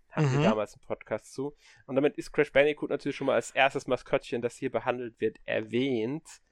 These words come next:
Speaker 1: was irgendwie logisch ist. Ich meine,
Speaker 2: Mhm.
Speaker 1: Crash Bandicoot ist eines der Musterbeispiele dafür.
Speaker 2: Definitiv,
Speaker 1: Ähm,
Speaker 2: ja.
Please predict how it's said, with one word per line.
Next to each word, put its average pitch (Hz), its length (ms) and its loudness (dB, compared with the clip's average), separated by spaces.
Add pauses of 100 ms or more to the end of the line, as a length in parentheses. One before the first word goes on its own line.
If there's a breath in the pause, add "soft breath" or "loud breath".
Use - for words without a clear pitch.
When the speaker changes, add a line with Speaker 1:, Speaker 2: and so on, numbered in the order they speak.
(240)
Speaker 1:
was - 160 -8
irgendwie 120 360 -4
logisch 123 320 0
ist. 123 200 -6
Ich - 100 -8
meine, 151 280 2
Speaker 2:
Mhm. 160 60 -2
Speaker 1:
Crash - 160 -2
Bandicoot 117 580 -4
ist - 300 -12
eines 113 320 2
der 117 180 2
Musterbeispiele 113 880 -4
dafür. 123 460 -4
Speaker 2:
Definitiv, 143 800 2
Speaker 1:
Ähm, 110 60 -6
Speaker 2:
ja. 135 140 -8